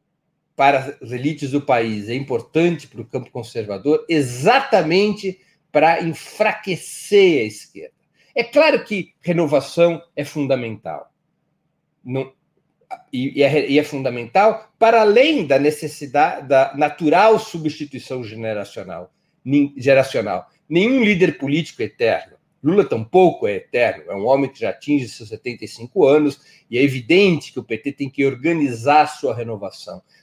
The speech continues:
Mas nem toda renovação é boa, porque se a renovação significa colocar mais obstáculos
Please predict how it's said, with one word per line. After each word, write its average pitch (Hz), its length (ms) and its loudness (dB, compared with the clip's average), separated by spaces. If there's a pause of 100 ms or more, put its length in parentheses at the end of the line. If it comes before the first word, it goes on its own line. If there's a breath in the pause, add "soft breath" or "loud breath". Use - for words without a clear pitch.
Mas 190 220 2
nem 330 240 0
toda 339 240 -2
renovação 226 600 4
é 277 40 6
boa, 156 640 4 (920)
porque 226 640 2
se - 180 -8
a 190 40 -2
renovação 190 800 0
significa 233 840 -10
colocar 190 500 0
mais 226 640 -2
obstáculos 170 960 -4